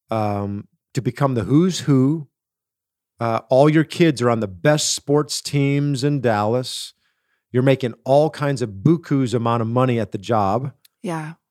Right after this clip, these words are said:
Speaker 1: You're driving the
Speaker 2: What
Speaker 1: best,
Speaker 2: will it
Speaker 1: wearing the best,
Speaker 2: matter?
Speaker 1: eating the best, having the, and your, your relationship with God is anemic.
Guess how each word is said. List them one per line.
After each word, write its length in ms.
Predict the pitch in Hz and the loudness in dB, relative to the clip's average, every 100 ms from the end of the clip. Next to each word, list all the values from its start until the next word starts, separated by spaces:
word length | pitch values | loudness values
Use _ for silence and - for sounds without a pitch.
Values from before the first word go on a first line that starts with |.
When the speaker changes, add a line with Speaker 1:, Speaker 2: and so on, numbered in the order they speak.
| _ - | _ -8
Speaker 1:
You're 100 | 113 | -4
driving 420 | 104 110 139 156 | 0 2 2 0
the 80 | 139 | 2
Speaker 2:
What 40 | |
Speaker 1:
best, 240 | 147 151 - | 2 2 2
Speaker 2:
will 80 | |
it 40 | 120 | 2
Speaker 1:
wearing 180 | 143 147 | 2 2
the 120 | - | 2
best, 240 | 147 151 | 2 2
Speaker 2:
matter? 120 | 143 | -2
Speaker 1:
eating 180 | 131 160 | 0 0
the 80 | 151 | 0
best, 420 | 135 147 147 143 | 4 4 4 0
having 360 | 139 127 120 123 | -4 -4 -6 -8
the, 140 | 120 - _ _ _ _ | -10 -10 _ _ _ _
and 140 | 139 | -2
your, 220 | 127 120 120 - | 0 -2 -6 -6
your 240 | 131 131 | -2 0
relationship 720 | 117 127 185 - 165 - - | 0 -2 -4 -6 -8 -8 -8
with 180 | 113 90 | -10 -4
God 400 | 135 131 139 131 - | -2 0 0 -2 -8
is 160 | 104 | -6
anemic. 840 | 104 104 120 151 107 76 - - | -6 -6 -4 -4 -4 -10 -18 -20